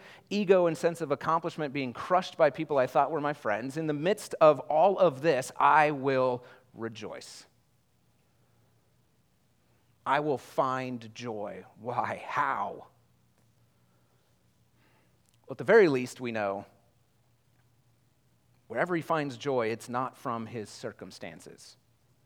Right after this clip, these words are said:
I think we can safely conclude that joy, real joy, Christian joy, cannot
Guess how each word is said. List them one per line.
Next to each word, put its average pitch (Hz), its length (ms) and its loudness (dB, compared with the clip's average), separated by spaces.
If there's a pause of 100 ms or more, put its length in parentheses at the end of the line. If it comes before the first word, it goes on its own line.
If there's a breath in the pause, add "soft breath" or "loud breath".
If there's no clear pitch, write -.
(1200)
I 127 60 -6
think 143 140 -6
we 143 100 -6
can 123 120 -6
safely 135 360 -4
conclude 131 520 -8
that 107 160 -4 (300)
joy, 127 400 -2
real 151 240 0
joy, 123 320 -4
Christian 147 580 -6 (140)
joy, 117 520 -2
cannot 131 680 -10